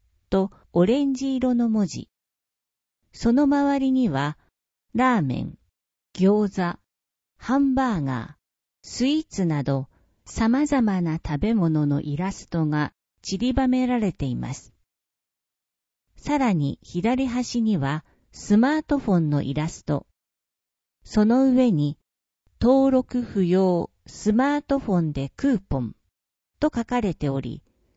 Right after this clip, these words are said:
簡単に使えることが強調されています。右半分は、家計応援キャンペーンその二。黄緑色の背景に、中央が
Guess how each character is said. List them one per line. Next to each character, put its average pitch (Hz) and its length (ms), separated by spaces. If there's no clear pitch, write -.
簡 262 280
単 269 300
に 262 100
使 - 320
え 254 100
る 247 140
こ 240 140
と 214 180
が 147 140
強 170 260
調 180 260
さ 165 180
れ 156 120
て - 140
い 139 100
ま 131 220
す。 - 180
右 220 260
半 269 300
分 254 260
は、 147 300
家 196 180
計 262 400
応 233 300
援 226 260
キ 214 160
ャ 208 140
ン 247 100
ペ - 200
ー 151 420
ン 131 40
そ - 260
の 185 200
二。 165 260
黄 214 200
緑 262 540
色 240 220
の 226 140
背 240 260
景 156 340
に、 135 280
中 285 320
央 269 240
が 135 300